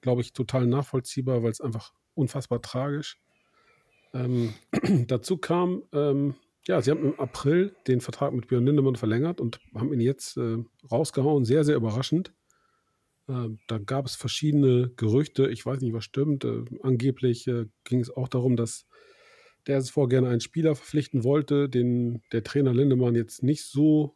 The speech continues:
unbedingt haben wollte. Sagte, "Ja, der ist auch ein bisschen teurer, da kann ich vielleicht auch mehr für kriegen, sprich zwei oder drei." Ähm, ist Gerüchteküche, ich weiß nicht, ob's stimmt, aber, ähm, sie haben eine Lösung gefunden mit Kiribau, eine Rückholaktion.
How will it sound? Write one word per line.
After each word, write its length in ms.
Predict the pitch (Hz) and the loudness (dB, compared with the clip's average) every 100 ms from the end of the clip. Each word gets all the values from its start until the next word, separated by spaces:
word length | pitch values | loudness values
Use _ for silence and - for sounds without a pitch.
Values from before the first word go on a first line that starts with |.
| _ - | _ 0
unbedingt 380 | 160 147 139 | 2 4 2
haben 220 | 147 143 135 | 0 0 0
wollte. 240 | 135 127 | 0 0
Sagte, 240 | 123 135 | -4 -2
"Ja, 200 | 131 139 | -2 -2
der 180 | 120 120 | -4 -6
ist 120 | 120 | -6
auch 60 | 143 | -4
ein 60 | 131 | -4
bisschen 220 | 117 113 | -4 -2
teurer, 260 | 147 135 | 0 2
da 80 | 123 | 2
kann 140 | 127 127 | 0 -2
ich 220 | - - | -4 -8
vielleicht 240 | 127 120 | -4 -4
auch 200 | 104 - - | -6 -10 -14
mehr 260 | 160 127 151 | -4 0 0
für 140 | - | -2
kriegen, 460 | - 143 135 135 131 _ _ _ _ - | -4 -2 0 0 -2 _ _ _ _ -16
sprich 280 | - 127 - | -4 -4 -2
zwei 160 | 139 | 0
oder 120 | 127 123 | 0 0
drei." 340 | 131 143 139 _ _ _ _ _ 127 | 0 0 -2 _ _ _ _ _ -2
Ähm, 340 | 117 117 - - | -2 -2 -8 -8
ist 340 | 156 - - | -6 -6 -2
Gerüchteküche, 560 | 131 160 151 147 131 131 | 2 4 2 0 2 0
ich 120 | 110 | 0
weiß 120 | 123 | 0
nicht, 80 | 120 | 0
ob's 120 | 110 | -4
stimmt, 380 | - 135 143 - | -2 0 0 -2
aber, 360 | 123 123 120 120 | -4 -2 -2 -2
ähm, 260 | 113 113 - _ | -2 -4 -8 _
sie 140 | - 120 | -2 2
haben 80 | |
eine 100 | 139 | 4
Lösung 460 | 120 143 135 135 131 - - | 4 4 4 2 0 -10 -20
gefunden 360 | - - 135 | -4 -2 2
mit 180 | 135 - | 0 0
Kiribau, 580 | - 120 135 139 135 143 | -2 0 2 2 2 0
eine 180 | 131 110 | -2 -2
Rückholaktion. 840 | 147 147 143 - - 131 131 | 0 0 -2 -4 -2 2 2